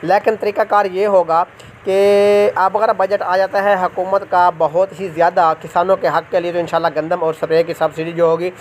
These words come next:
वो एक हफ़्ते के अंदर जो है वह हुकूमत फौरी अदा कर दी जाएगी। ये मेरी बात याद रखना, मैंने आपको बता दी है एडवांस। और एनपी की सब्सिडी और कूपन फॉल होना शुरू। एनपी की सब्सिडी, एनपी की जिन दोस्तों ने काफ़ी, मतलब, साल हो चुका है दोस्तों को सब्सिडी की रकम जो है वो नहीं मिल रही थी, अब वो भी इंशाल्लाह मिलने वाली है, मिल रही है।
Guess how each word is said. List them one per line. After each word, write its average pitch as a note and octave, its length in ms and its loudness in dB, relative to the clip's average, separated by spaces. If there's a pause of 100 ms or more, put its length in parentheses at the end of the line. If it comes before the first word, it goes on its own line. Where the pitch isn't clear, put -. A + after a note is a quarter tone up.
(340)
वो G3+ 120 2
एक G#3 280 2
हफ़्ते F#3 320 -4
के G3 100 0
अंदर F#3+ 220 0
जो F#3 140 0
है F#3 140 2
वह F#3 100 2
हुकूमत E3+ 340 -2
फौरी F#3+ 300 0
अदा D#3+ 220 -2
कर E3 180 0
दी D#3 160 -14
जाएगी। F3 220 0
ये F#3 140 -2
मेरी F#3 180 0
बात E3+ 280 0
याद D#3+ 180 2
रखना, D#3+ 240 -2
मैंने D#3+ 160 -2
आपको D#3 220 -4
बता D3+ 240 0
दी D#3 160 -4
है E3 140 2
एडवांस। C#3+ 400 -4 (520)
और G#3+ 160 2
एनपी G#3+ 380 -2
की A3+ 120 -4
सब्सिडी G#3+ 440 -2
और G3+ 200 2
कूपन G3+ 340 -2
फॉल F3+ 260 2
होना E3+ 220 0
शुरू। D3+ 280 -8 (680)
एनपी A#3+ 380 0
की B3+ 140 -8
सब्सिडी, A3+ 440 -4 (100)
एनपी A3 320 0
की A3+ 120 -10
जिन G#3+ 180 -2
दोस्तों A3 300 2
ने G#3+ 100 -2
काफ़ी, A3 400 0
मतलब, G#3 260 0
साल G3 240 -2
हो G#3+ 100 4
चुका G3 260 -2
है G3 140 2
दोस्तों G3 300 -2
को F#3 100 -4
सब्सिडी F#3 360 -4
की F#3 120 -2
रकम F3 280 0
जो F3+ 120 2
है F3 100 4
वो F3 100 4
नहीं E3 200 -2
मिल F3 160 0
रही E3+ 220 0
थी, E3+ 120 -8
अब D#3 200 -2
वो D3 120 -2
भी D#3+ 160 -6
इंशाल्लाह E3+ 360 -2
मिलने E3+ 240 -4
वाली F3 240 0
है, E3+ 140 0
मिल E3 160 -2
रही F3+ 260 -2
है। F3 180 2